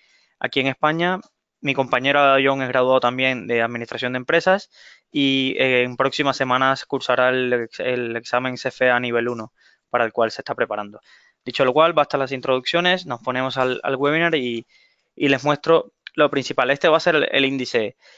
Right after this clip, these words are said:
Hemos elaborado estos diez, es decir, eh, estos diez errores que creemos que son los, los principales.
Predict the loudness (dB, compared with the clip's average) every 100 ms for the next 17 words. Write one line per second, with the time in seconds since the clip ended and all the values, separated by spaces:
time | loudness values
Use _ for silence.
0 | _ -2 0 2 4 4 4 6 4 4
1 | -2 -2 0 -2 -2 -4 -4 -2 -4 -4
2 | -6 -2 2 2 2 2 2 2 -2 -16
3 | -2 2 4 4 2 2 -2 0 0 0
4 | -2 -6 -6 -4 -2 -4 _ -4 -4 -4
5 | -10 -2 0 2 -2